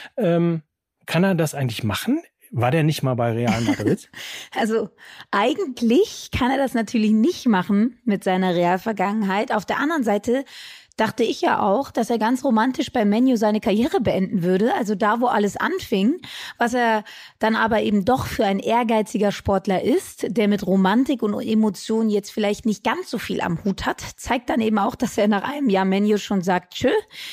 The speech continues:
Speaker 2: wir haben die Champions League nicht gepackt, also ab dafür, ich bin wieder weg.“ Äh, Ronaldos Personalie bei Barca hängt dann aber ja auch mit der Personalie Lewandowski zusammen, ja, also beides wird finanziell natürlich nicht nach-, machbar sein.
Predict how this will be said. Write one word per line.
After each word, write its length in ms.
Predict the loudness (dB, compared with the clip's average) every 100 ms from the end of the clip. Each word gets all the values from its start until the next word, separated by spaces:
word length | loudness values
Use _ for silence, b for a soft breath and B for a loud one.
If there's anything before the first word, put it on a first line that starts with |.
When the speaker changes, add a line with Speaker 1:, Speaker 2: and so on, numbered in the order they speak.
| B
Speaker 2:
wir 120 | -2
haben 80 | 0
die 100 | 0
Champions 420 | -2 -2 0 -2 -2
League 200 | -2 -2
nicht 160 | -2
gepackt, 500 | -2 -2 -2 -4 -6
also 460 | -2 0 2 2 2
ab 260 | 0 -2
dafür, 360 | -4 -4 -2 -2
ich 140 | -2
bin 180 | -2 0
wieder 220 | 2 2
weg.“ 300 | 0 -2 -4 B B B B -2
Äh, 60 | 2
Ronaldos 680 | 2 2 2 2 0 0
Personalie 720 | 0 0 0 2 2 2 2 2
bei 160 | 2
Barca 380 | 0 0 0 -2
hängt 320 | -2 -2 0
dann 160 | 0 0
aber 220 | 0 0
ja 260 | 2 0 -2
auch 340 | 0 -2 -2 -2
mit 240 | -2 -2
der 80 | -4
Personalie 640 | -4 -2 -2 -2 -2 -2
Lewandowski 800 | -2 -2 -2 -2 -4 -6 -8 -10
zusammen, 680 | -8 -6 -6 -2 0 0 0
ja, 300 | 0 0 0 0
also 220 | -2 0
beides 420 | 0 0 -2 -2
wird 140 | -4 -2
finanziell 440 | -2 -2 0 0
natürlich 380 | 0 -2 -2 0
nicht 300 | 0 0 -2
nach-, 260 | -2 -2 0
machbar 440 | 0 0 -2 0
sein. 360 | 0 0 0